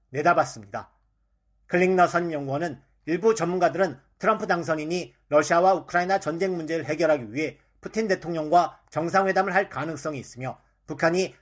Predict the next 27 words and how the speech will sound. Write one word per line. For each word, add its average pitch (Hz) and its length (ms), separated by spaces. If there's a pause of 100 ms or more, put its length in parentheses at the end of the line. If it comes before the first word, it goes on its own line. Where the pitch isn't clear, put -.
러시아에 175 440
막대한 202 420
군사 170 280
지원을 156 260
하고 156 160
있기 139 240
때문에 131 420 (220)
김정은을 170 480
초청해 160 540 (140)
삼자 202 440
정상회담을 180 640
가질 156 300
가능성도 147 680 (140)
제기하고 175 460
있다면서 117 600 (300)
트럼프 202 260
당선인은 170 560 (180)
삼자 214 380
정상회담이 170 640
아니더라도 131 640 (160)
김정은과의 175 600
정상회담에 151 840 (180)
관심을 175 440
가질 156 220
수도 160 180
있다고 131 520 (200)
말했습니다. 120 680